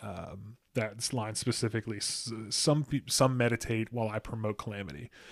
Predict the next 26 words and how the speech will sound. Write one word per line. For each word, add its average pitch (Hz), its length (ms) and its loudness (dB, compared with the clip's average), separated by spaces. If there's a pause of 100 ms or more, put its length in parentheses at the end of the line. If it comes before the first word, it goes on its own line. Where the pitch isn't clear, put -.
(920)
It's 120 180 -2
just - 280 0
this, 113 180 0
this, 110 220 -6
there's 110 220 4
this 110 140 2
inner 110 500 2 (340)
struggle 113 400 4
that 107 160 0
she 113 200 0
has. 104 600 -2 (560)
It's 147 140 -2
kinda 196 200 6
like 131 180 8
what 123 80 8
I've 113 160 8
been 107 80 -8
going 113 260 8
through, 101 260 0
honestly. 107 440 -2
It's - 180 -2
like, 110 200 0 (200)
I 127 100 2
love 120 260 6
to - 80 -2
meditate, 117 580 4